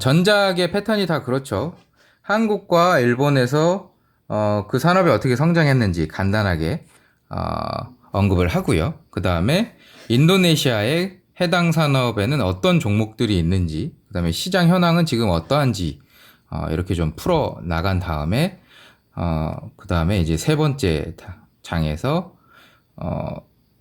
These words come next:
실제로 투자할 만한 종목을 소개하는 그런 형태로, 어, 모든, 어, 장이, 그 모든 그 산업별로, 어, 모든 장이 그렇게 구성이 돼 있습니다. 네.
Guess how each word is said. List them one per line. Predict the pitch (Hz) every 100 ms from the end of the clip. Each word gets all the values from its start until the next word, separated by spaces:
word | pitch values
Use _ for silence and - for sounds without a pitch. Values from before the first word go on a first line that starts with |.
| _ _ -
실제로 | - 208 214 131
투자할 | 90 156 147 131
만한 | 107 92
종목을 | 92 80 76 123
소개하는 | 160 175 160 101 73 87
그런 | - 87 82
형태로, | 117 - 87 82 160 - _ _
어, | 87 82
모든, | 90 87 92 165 - _ _ _ -
어, | - - - _ _ -
장이, | - 82 78 82 -
그 | - 85 69 65
모든 | 87 85 87
그 | - 76 55
산업별로, | - 165 165 110 85 107 165 _ _ - _ -
어, | 82 78
모든 | 87 87 87
장이 | 82 76 78
그렇게 | 87 -
구성이 | - 95 82
돼 | 80 82
있습니다. | 78 76 71 80 - _ _ _ - - - _ _
네. | 95 85 76